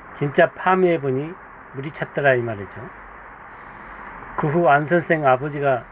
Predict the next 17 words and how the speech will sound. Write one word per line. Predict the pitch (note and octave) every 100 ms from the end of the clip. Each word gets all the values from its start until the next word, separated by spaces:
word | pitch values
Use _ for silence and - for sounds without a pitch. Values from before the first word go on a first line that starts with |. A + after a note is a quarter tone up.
| -
써줬는데 | E3+ E3+ D#3+ C3+ B2+ C3 F2+ - - - - - - -
원래 | C#3+ D#3
이 | D3+
땅은 | - E3+ D#3+ E3
소시선산이었는데 | D#3 D#3+ D3 F3+ E3+ E3 E3+ D#3+ D3 C3+ A#2+ A2 C#3+ - - - - - -
국회의원인 | - - E3+ D#3+ D3 C3 B2+ -
출하고 | - C#3+ C3 A2 C#3 G3 - - - - - -
남은 | B2 C#3 E3+
땅인데 | E3+ D#3 C#3+ C3+ D#3
소송해서 | C#3+ F3+ G3+ F3 E3+
묘는 | C#3+ C3+ D#3+ D#3 C3+
놔두고 | C3+ B2+ G#2 G#2 C#3+ - - - - - -
사내 | - F3+ F#3+
주인은 | F3 E3 E3 D#3+ F3+ F#3+
소신으로 | - F3+ G#3 F#3+ E3
돌려줬다 | C3+ C3+ E3 D#3+ -
그러거든요. | C3 B2+ A#2 F#2+ F#2+